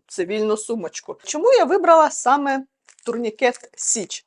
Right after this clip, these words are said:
По-перше, тому що він рожевий. Раніше в мене був чорненький, я його носила так само в сумочці. І чому? Тому що він такий доволі компактний, і для цивільної, навіть невеличкої сумочки, він собі спокійненько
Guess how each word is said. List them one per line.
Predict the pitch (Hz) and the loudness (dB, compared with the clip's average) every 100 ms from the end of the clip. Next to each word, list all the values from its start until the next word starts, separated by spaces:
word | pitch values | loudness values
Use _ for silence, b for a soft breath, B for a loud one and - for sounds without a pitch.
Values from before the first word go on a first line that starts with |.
| _ | _
По-перше, | 214 220 311 381 - | -2 6 6 6 -2
тому | 381 247 240 269 | 0 0 0 -4
що | - 226 | -2 0
він | 220 233 - - | 0 -4 -6 -4
рожевий. | 190 220 220 185 160 - _ B B B | 0 2 4 2 0 -12 _ B B B
Раніше | 214 254 415 - | -2 -2 -2 -4
в | 285 | -4
мене | 294 285 | -2 -2
був | 220 262 262 240 - | -4 -4 -8 -10 -8
чорненький, | - 453 440 427 392 381 359 359 | -2 0 0 -2 -2 2 2 0
я | 247 269 269 | -4 -2 -2
його | 226 | -2
носила | 233 226 - 214 | -6 -6 -4 -2
так | 214 208 | -2 -4
само | - 196 202 | -4 -4 -4
в | 196 | -8
сумочці. | - 427 427 - - 359 339 B B B - | -4 -2 -2 -6 -6 -6 -6 B B B -4
І | 330 392 403 381 381 _ | 0 0 0 -4 -10 _
чому? | - 269 294 427 427 | -10 -8 -2 0 0
Тому | 427 269 330 | -2 -8 -6
що | - 285 | -8 -8
він | 277 269 | -8 -8
такий | 285 214 | -10 -8
доволі | 202 269 302 339 | -6 -2 -2 -2
компактний, | 349 349 453 453 - 381 349 b b _ | -6 2 2 2 -2 -4 -4 b b _
і | 311 381 | 0 0
для | 285 202 311 320 254 | 0 -2 0 2 0
цивільної, | - - 285 277 247 226 226 202 196 _ _ _ _ _ | -6 -8 -6 -4 -4 -4 -2 -4 -6 _ _ _ _ _
навіть | - 220 190 180 214 | -10 -4 -4 -4 -8
невеличкої | 196 202 214 - 285 | -6 -4 -6 -8 -8
сумочки, | - 523 453 - 226 | -4 -2 -4 -8 -10
він | 339 | -10
собі | - - 277 - | -10 -10 -10 -12
спокійненько | - - 254 254 247 392 392 370 339 320 | -12 -12 -10 -10 -8 -8 -8 -6 -4 -4